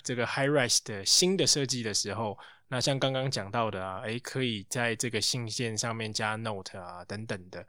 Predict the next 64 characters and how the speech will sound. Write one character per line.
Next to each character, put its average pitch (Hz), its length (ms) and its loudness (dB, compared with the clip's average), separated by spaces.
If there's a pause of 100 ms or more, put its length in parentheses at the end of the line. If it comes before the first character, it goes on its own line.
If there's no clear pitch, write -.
(280)
好， 104 140 -4
这 147 140 2
些 135 180 4
是 139 160 2
其 139 220 4
实 196 80 4
一 202 60 2
开 196 80 6
始 127 60 4
在 143 80 4
prototype 127 500 0
这 113 100 -4
一 117 80 -4
个 110 100 -4
C 120 180 2
R 113 80 2
M 113 140 -2
功 110 200 -6
能 98 100 -6
的 95 100 -10
时 98 160 -4
候 104 220 -4 (220)
啊 110 100 -8
想 98 220 -2
到 104 200 0
的。 87 220 -14
那 113 120 -6
只 113 100 -2
是 127 60 2
说 147 120 6
后 151 140 6
来 120 120 2
因 151 320 -2
缘 117 200 2
际 131 200 0
会 127 200 2
变 123 160 0
成 107 160 -6
是 123 140 2
一 117 180 -4
个 104 300 -4 (340)
个 139 160 4
人 107 140 0
用 120 180 -2
的 98 100 -6
电 113 180 -2
子 98 120 -4
邮 92 100 -6
件 107 140 -4
信 107 180 -6
箱， 101 180 -4
那 107 100 -6
当 107 120 -2
然 101 100 -4
就 101 80 -8
是 104 120 -6
后 107 160 -6
面 104 180 -10
在 101 160 -6
pivot 101 260 -8
的 90 80 -12
故 92 200 -10
事 90 180 -6
了。 85 100 -18